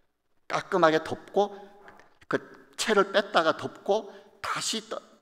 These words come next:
그, 그 채를 꿰기 때문에 민수기에서는 채를 뺐다가 껴라고 얘기돼 있어요. 그러니까 여러분이 성경을 보실 때,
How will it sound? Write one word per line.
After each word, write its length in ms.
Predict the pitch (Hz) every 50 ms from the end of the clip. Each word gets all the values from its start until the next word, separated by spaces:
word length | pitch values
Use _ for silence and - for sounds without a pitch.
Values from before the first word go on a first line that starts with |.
| _ _ _ _ _ _ _ -
그, 320 | - 165 175 170 - -
그 220 | - - - -
채를 480 | - - - 202 180 185 165 - - -
꿰기 420 | - 202 220 208 - 214 - -
때문에 760 | - 147 135 123 120 127 143 175 139 104 - - - - - -
민수기에서는 1120 | 120 120 156 160 160 160 175 165 160 151 143 135 - 139 135 147 156 151 - - - - -
채를 580 | - - - 196 185 175 175 165 - - - -
뺐다가 420 | 190 180 - 185 151 147 143 143
껴라고 420 | - - 185 196 - 151 123 110 110
얘기돼 240 | 98 104 - -
있어요. 340 | - - - - - - - - - _ _ _ -
그러니까 240 | - 165 170 147 143
여러분이 300 | 147 151 156 147 147 160
성경을 360 | 165 - 185 185 175 165 160 -
보실 380 | - 135 - - 160 147 -
때, 260 | - 120 117 139 180